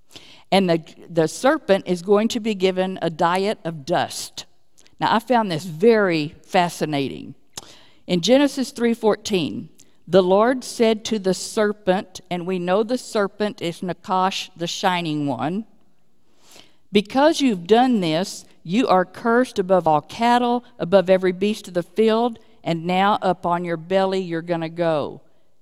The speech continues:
It wasn't on the belly till after the, the curse, till after the fall.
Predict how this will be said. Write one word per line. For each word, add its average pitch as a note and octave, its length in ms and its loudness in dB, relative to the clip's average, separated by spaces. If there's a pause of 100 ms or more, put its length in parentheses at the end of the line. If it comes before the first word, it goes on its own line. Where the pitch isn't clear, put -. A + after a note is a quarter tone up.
(100)
It D3+ 160 -4
wasn't G#3 320 4
on A3+ 140 0
the A3 80 -2
belly G3+ 540 0
till - 200 -4
after E3+ 360 -4
the, E3 180 -4 (480)
the E3+ 100 -2
curse, D3+ 460 -6
till - 180 -8
after E3+ 300 -4
the E3+ 140 -10 (200)
fall. - 560 -2